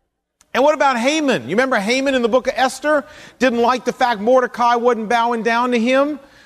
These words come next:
So he said, Not only am I gonna kill Mordecai,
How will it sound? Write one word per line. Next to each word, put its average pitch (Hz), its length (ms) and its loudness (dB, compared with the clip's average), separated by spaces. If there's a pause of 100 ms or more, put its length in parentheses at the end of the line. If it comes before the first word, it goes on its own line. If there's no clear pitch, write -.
(140)
So 247 160 2
he 269 140 2
said, 262 220 0
Not 262 180 0
only 302 160 4
am 285 100 0
I 254 80 2
gonna 240 160 -2
kill 294 300 0
Mordecai, 285 800 0